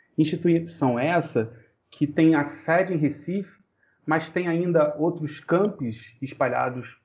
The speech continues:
pelo estado de Pernambuco. A con-, a, o, nossa primeira unidade acadêmica fora de Recife é Garanhuns. A gente também tem uma unidade que fica no sertão, no agreste pernambucano.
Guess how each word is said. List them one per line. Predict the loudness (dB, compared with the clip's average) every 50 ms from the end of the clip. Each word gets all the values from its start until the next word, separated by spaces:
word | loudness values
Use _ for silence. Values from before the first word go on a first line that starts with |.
| _ -4
pelo | -2 0 0 0 -2 -2 -2 -4 -4 -4 -4 -6
estado | -8 -10 -6 -2 -2 -2 -2 -2
de |
Pernambuco. | -2 -2 0 0 2 0 0 0 0 -2 -4 -6 -12 -20 _ _ _ _ _ _ _ _ _ _
A | -4 -4
con-, | -4 -4 -6 -6 -6 -6 -10 -10
a, | -6 -6 -4 -4 -4 -6 -8 -8
o, | -10 -12 -12 -12 -14 _ _ _ _ _ _ _
nossa | -4 -2 -2 -2 -2 -2 -6 -8
primeira | -6 -4 -2 0 2 2 2 2 2
unidade | 2 2 2 2 0 0 0 0 -2
acadêmica | -2 -4 -4 -4 -4 -4 -4 -4 -6 -6 -8
fora | -10 -10 -12 -4 0 2 2 2 2 0 -2 -4 -8 -16 _ _ _ _
de | -8 -6
Recife | -6 -6 -8 -8 -6 -6 -6 -6 -6 -8 -16 _ _ _ _ _ _ _ _ _
é | -6 -4 -2 -2 -2 -2 -2
Garanhuns. | -2 0 0 2 2 2 2 2 2 2 2 -2 -6 -12 -18 _ _ -20 _ _
A | -8 -6
gente | -4 -4 -4 -4
também | -2 -2 -2 -2 -2
tem | -2 -2 -2
uma | -2 -2 -2 -4
unidade | -4 -4 -2 -2 -2 -2 -2 -6 -12 -14 -16 -20 _ _ _ _ _ _ _ _
que | -8 -8 -8
fica | -6 -4 -4 -2 0 2 2
no | 2 0 -2 -4 -6 -4 -2 -2 -2
sertão, | -2 -2 -2 -4 -4 -4 -6 -2 0 2 2 2 0 -4 -8 -8
no | -4 -2 0 0
agreste | 0 0 0 0 0 0 0 -2 -6 -8
pernambucano. | -6 -4 -4 -2 -4 -4 -6 -8 -10 -8 -6 -6 -6 -6 -8 -12